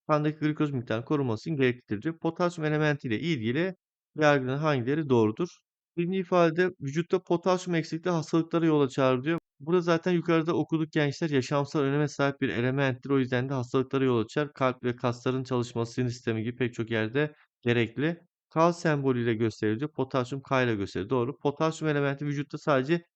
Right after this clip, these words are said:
sinir sisteminde görev alır diyor. Yanlış. Burada birçok yerde görev aldığını söyleyebiliriz. Yani burada bir ve ikinin doğru olduğunu söylüyoruz. İkinci sorumuz, yukarıdaki şekillerde bazı element ve bileşiklerin modelleri verilmiştir. Modellerdeki her bir küre bir element atomu temsil etmektedir diyor. Buna göre aşağıdaki maddelerden hangisi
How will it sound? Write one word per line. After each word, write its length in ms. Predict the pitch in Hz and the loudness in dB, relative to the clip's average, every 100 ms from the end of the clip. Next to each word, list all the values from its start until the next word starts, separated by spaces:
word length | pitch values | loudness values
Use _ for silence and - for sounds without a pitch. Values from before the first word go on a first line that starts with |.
| _ _ | _ _
sinir 240 | - 156 | -6 -6
sisteminde 360 | 147 127 107 95 | -4 -4 -2 -2
görev 200 | 95 90 | -2 -2
alır 260 | 90 90 | -2 -2
diyor. 120 | 131 | -4
Yanlış. 440 | 151 123 95 123 - | -2 0 -2 -6 -8
Burada 260 | 117 120 | -4 -4
birçok 280 | 123 123 110 | -2 -4 -2
yerde 440 | 107 98 120 160 165 _ _ _ | 0 0 2 0 -2 _ _ _
görev 200 | 123 127 | -4 -2
aldığını 400 | 117 98 90 135 | 0 -2 -4 -10
söyleyebiliriz. 480 | 139 117 95 90 82 | -6 -6 -4 -6 -6
Yani 200 | 98 104 | -8 -6
burada 260 | 117 113 113 | -4 -4 -4
bir 160 | 123 | -2
ve 100 | 110 | -2
ikinin 400 | 92 - 123 147 - _ 92 | -4 -4 -4 -6 -10 _ -4
doğru 260 | 107 117 107 | 0 2 2
olduğunu 520 | 90 90 98 135 143 - | 0 -4 -4 -4 -6 -10
söylüyoruz. 680 | - 104 78 - - - _ _ _ | -4 -4 -4 -10 -18 -20 _ _ _
İkinci 240 | 123 147 180 | -12 -6 -2
sorumuz, 300 | 180 185 165 | 0 -2 -2
yukarıdaki 460 | 143 165 165 175 | 2 4 4 0
şekillerde 600 | - 175 156 151 147 156 | -2 -2 0 2 2 0
bazı 300 | 151 156 160 | 2 2 4
element 400 | 147 147 156 160 | 2 2 0 0
ve 100 | 143 | 0
bileşiklerin 420 | 131 131 127 170 147 | 0 -2 0 -2 2
modelleri 600 | 127 123 135 131 131 110 | 2 4 2 4 2 4
verilmiştir. 540 | 120 147 165 - 180 | 2 0 -4 -2 -2
Modellerdeki 680 | 156 123 139 147 156 165 170 | 0 2 2 2 0 -2 -2
her 160 | 160 | 0
bir 120 | 156 | -2
küre 280 | 151 156 156 | -2 -2 -2
bir 80 | 156 | 0
element 340 | 151 151 156 | 0 2 0
atomu 300 | 143 127 151 170 | -2 -2 -4 -2
temsil 320 | 139 127 139 | -2 0 -2
etmektedir 540 | 135 139 131 123 117 | -2 -4 -4 -2 -2
diyor. 100 | 127 165 | -2 -4
Buna 180 | 170 165 | -2 0
göre 160 | 147 | 0
aşağıdaki 380 | 135 - 156 165 | -2 -2 -4 -2
maddelerden 400 | 147 135 123 123 | -2 0 -2 0
hangisi 540 | 165 151 123 185 185 | -2 -2 -2 0 -2